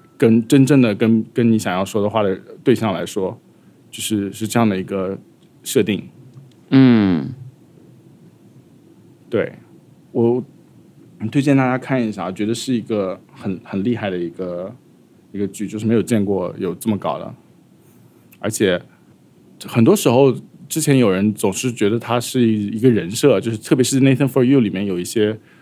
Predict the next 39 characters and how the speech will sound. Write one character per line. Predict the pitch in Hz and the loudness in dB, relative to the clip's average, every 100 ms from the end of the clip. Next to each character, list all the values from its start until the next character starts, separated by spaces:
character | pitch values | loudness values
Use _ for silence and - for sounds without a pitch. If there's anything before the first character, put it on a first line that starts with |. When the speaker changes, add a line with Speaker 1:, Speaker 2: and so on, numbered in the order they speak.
| _ _ | _ _
Speaker 1:
很， | - 101 87 82 - _ _ _ _ | -6 -4 -4 -6 -10 _ _ _ _
很， | - 104 95 85 95 | -10 -6 -6 -8 -16
很 | - - 98 | -16 -14 -4
搞， | 120 87 | 0 0
搞 | - 110 | 0 2
笑 | 151 143 | 4 2
的 | |
场 | 117 101 104 | 2 -4 -4
景， | 110 98 92 | -2 -4 -2
大 | 110 | 0
家 | |
都 | 113 | 0
觉 | 104 92 | 0 -2
得 | 98 | -4
这 | 104 | -4
是 | 113 | -6
他 | 107 | -4
演 | 113 101 78 | -2 -2 -4
的， | 80 - | -12 -12
但 | 120 127 | -4 -2
是 | 127 131 123 _ _ _ _ _ _ | 0 -2 -2 _ _ _ _ _ _
好 | - 113 | -4 0
像 | 123 131 | 2 2
他 | |
这 | 127 143 | 0 0
几 | 113 | -2
年 | 101 98 | -2 2
越 | 131 | 2
来 | 101 | 4
越 | 117 | 2
开 | - 110 | 0 -4
始， | 101 | -4
越 | - 151 | 2 4
来 | 104 | 4
越 | 117 | 2
真 | 113 123 | 4 2
诚 | 127 87 | 2 -2
了。 | 82 - - - _ _ _ _ _ _ _ _ _ - _ _ _ | -10 -10 -12 -16 _ _ _ _ _ _ _ _ _ -20 _ _ _
Speaker 2:
嗯。 | 120 117 107 95 80 | 0 0 0 -2 -6